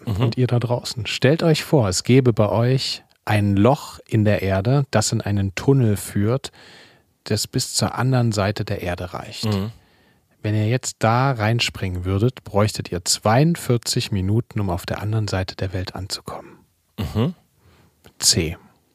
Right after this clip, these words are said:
Speaker 2: Was geht denn in unseren Köpfen vor? Menschen haben durchschnittlich zwischen sechzigtausend und siebzigtausend Gedanken im Kopf.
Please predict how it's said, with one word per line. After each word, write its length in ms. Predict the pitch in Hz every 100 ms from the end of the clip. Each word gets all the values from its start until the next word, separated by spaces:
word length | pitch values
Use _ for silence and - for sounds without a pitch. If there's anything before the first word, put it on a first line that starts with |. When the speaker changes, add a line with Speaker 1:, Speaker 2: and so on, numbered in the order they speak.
| - - - - - - -
Speaker 2:
Was 200 | 120 -
geht 180 | 147 160
denn 120 | 175
in 120 | 170
unseren 280 | 156 139 123
Köpfen 400 | 110 165 - 185
vor? 340 | 156 117 92 90
Menschen 420 | 113 175 - 147
haben 220 | 135 127
durchschnittlich 560 | 123 165 - 147 135 -
zwischen 380 | - 123 131
sechzigtausend 920 | 131 - 180 - 160 165 - 147 156
und 100 | 151
siebzigtausend 560 | 143 143 139 - 139 127
Gedanken 380 | 120 123 143 127
im 100 | 104
Kopf. 320 | - 135 -